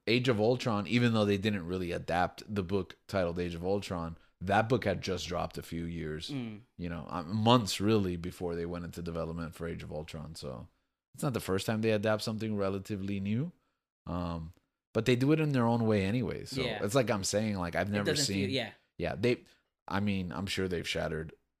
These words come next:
Speaker 1: Mjolnir before in the books, but, like, it's such an important part here that in the M C U that, uh, this, like,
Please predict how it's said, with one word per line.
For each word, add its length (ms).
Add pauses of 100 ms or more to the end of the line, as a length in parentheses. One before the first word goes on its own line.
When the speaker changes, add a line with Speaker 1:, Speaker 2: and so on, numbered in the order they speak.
(120)
Speaker 1:
Mjolnir 680 (120)
before 500
in 200
the 60
books, 420 (280)
but, 80
like, 140
it's 140
such 220
an 80
important 460
part 220
here 520 (600)
that 460 (100)
in 160
the 60
M 140
C 160
U 320 (760)
that, 300
uh, 280
this, 680
like, 400